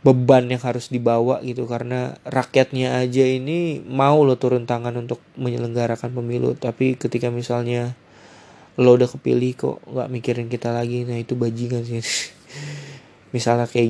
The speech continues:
gitu ya. Jadi gue mengharapkan misalnya nanti Pak Jokowi memerintah kembali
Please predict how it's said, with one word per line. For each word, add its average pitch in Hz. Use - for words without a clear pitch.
gitu 120
ya. 113
Jadi 131
gue 131
mengharapkan 120
misalnya 120
nanti 120
Pak 120
Jokowi 117
memerintah 120
kembali 117